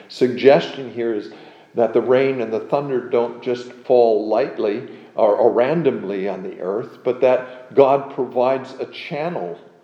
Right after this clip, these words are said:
for the rain to, uh, flow down so that it comes to the earth exactly where he wants it.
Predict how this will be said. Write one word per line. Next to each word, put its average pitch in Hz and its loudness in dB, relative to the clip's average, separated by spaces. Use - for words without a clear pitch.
for 120 4
the 127 6
rain 131 0
to, 101 -6
uh, - -4
flow 151 6
down 131 -2
so - -8
that 123 2
it 117 -6
comes 139 -6
to 135 -8
the 120 -6
earth 117 0
exactly 117 -2
where 104 0
he 107 -10
wants 113 -6
it. 80 -14